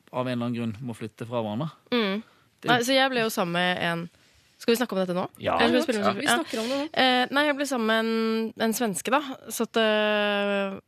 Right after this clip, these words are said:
Speaker 2: men vi ble s-, vi bodde først sammen i Oslo i nesten et år, før vi flyttet til Sverige. Så at, eh, men da var det jo perioder innimellom, hvor han måtte på jobb i Stockholm, for eksempel. Det kunne gå litt sånn peri-, perioder ganske lenge.
Speaker 3: Ja.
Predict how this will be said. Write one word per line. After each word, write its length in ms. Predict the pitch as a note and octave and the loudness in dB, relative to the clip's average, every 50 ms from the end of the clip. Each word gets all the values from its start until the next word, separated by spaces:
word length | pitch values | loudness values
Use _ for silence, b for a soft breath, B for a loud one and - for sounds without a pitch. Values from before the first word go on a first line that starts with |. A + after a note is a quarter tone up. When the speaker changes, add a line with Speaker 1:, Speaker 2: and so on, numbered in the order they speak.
| _ - - | _ -2 0
Speaker 2:
men 240 | A3 A3 A#3 A#3+ A#3+ | 2 2 2 2 2
vi 80 | B3 | 0
ble 140 | A3+ A3+ C4 C#4+ | 0 0 0 -2
s-, 440 | - - - - - - - - - | -2 -6 -10 -10 -12 -12 -12 -12 -12
vi 380 | - A3 A3+ A3+ A3+ A3+ A3+ A3+ | -8 -4 -2 0 0 0 0 -2
bodde 320 | G#3+ A3 A#3 G#3 F#3 F#3+ C#4+ | -2 -2 -4 -2 0 -2 -2
først 380 | - - G#3+ - - - - - | -2 -2 -6 -6 -8 -10 -12 -8
sammen 340 | - F#3+ F3+ F3 F3 F3+ | -4 -4 -2 -2 0 -2
i 60 | F#3 F#3+ | -2 -4
Oslo 560 | G3 - - - - E3+ E3 E3 D#3+ D#3+ E3 - - _ _ _ _ _ _ _ _ - | -4 -8 -10 -12 -8 -4 -2 -2 0 0 -2 -4 -8 _ _ _ _ _ _ _ _ -8
i 240 | - G3 G3 F#3+ F#3+ | -4 -2 0 0 0
nesten 460 | F#3+ F#3 E3+ F#3+ F#3+ F#3+ - - F3 | -2 -4 -4 -6 -6 -6 -6 -8 -10
et 60 | - - | -8 -2
år, 240 | - F#3 A#3 C#4 D4 B3+ - _ _ - | 0 2 2 2 0 -4 -12 _ _ -2
før 160 | - G#3 G3 | 0 0 0
vi 80 | G3 - G3+ | 0 -4 -10
flyttet 180 | - F#3 F3 | -12 -10 -8
til 160 | - E3+ E3+ | -6 -6 -6
Sverige. 320 | E3+ F3+ E3+ E3 G3+ B3+ C4+ b b b b b b b b b b b b - | -4 -4 0 2 0 0 0 b b b b b b b b b b b b -4
Så 60 | A3+ | -2
at, 120 | G#3 - A#3 | 0 2 4
eh, 460 | A3+ G#3+ G#3+ G#3 G#3 G#3 G3+ G3+ G3+ G3+ | 4 6 6 4 4 4 4 4 2 2
men 140 | A3+ A#3+ A3+ | 2 2 4
da 100 | A#3+ A#3+ | 4 4
var 200 | A#3 A3 G3 F#3+ | 4 4 2 2
det 60 | G3+ A#3+ | 4 4
jo 100 | C4+ C4+ | 2 2
perioder 480 | B3+ - D4 C#4 C4+ B3+ G#3 F3+ F3 G#3 | 2 0 0 0 2 0 0 0 0 0
innimellom, 600 | - A3+ G3 E3+ D#3 D3 D3 F3 A#3+ D#4 C#4 A#3 | 0 0 0 0 0 0 4 4 4 4 4 2
hvor 100 | A#3+ A#3 | 2 2
han 140 | G#3+ G3+ F#3+ F#3 F#3 | 2 0 0 -2 -2
måtte 240 | F#3 F3+ - F#3 | -4 -6 -6 -4
på 80 | F#3 F#3+ | -2 0
jobb 260 | F3+ E3+ D#3 D#3 D#3+ | 0 0 -2 -2 0
i 140 | E3 E3 E3 | 2 2 2
Stockholm, 400 | D#3+ - F#3+ - - - - D3 | 0 -2 -6 -8 -8 -10 -10 -8
for 120 | D3+ D#3+ D#3 | -6 -8 -8
eksempel. 400 | E3 - - A3+ A#3 A#3 A#3 A3 | -6 -2 0 0 2 2 0 0
Det 80 | G3+ - | -2 -2
kunne 240 | G#3 A3+ A#3 A3 F#3+ | -2 -2 -4 -4 -2
gå 240 | F#3 C#3 C3 D3+ | -4 -2 -2 -2
litt 100 | G#3+ D4+ - D4+ | -4 -6 -4 -4
sånn 100 | B3+ A#3 | -4 -2
peri-, 300 | - A3+ G#3+ G#3 - - - _ _ _ _ - | -2 -2 -2 -2 -6 -10 -16 _ _ _ _ -6
perioder 720 | - A3 G3+ G3 F#3+ F#3 F3 D#3+ D#3+ D#3+ F3 F3 G#3 A#3+ | -2 -2 0 0 -2 -6 -8 -10 -12 -10 -8 -6 -6 -4
ganske 260 | B3+ B3 A3+ - - G3 | -6 -8 -8 -8 -6 -6
lenge. 440 | F#3+ F#3 F3+ F3 F3 F3 G3+ - - _ _ _ _ - | -4 -4 -4 -6 -6 -8 -8 -10 -12 _ _ _ _ -16
Speaker 3:
Ja. 200 | G3+ G3 G3+ | -14 -14 -14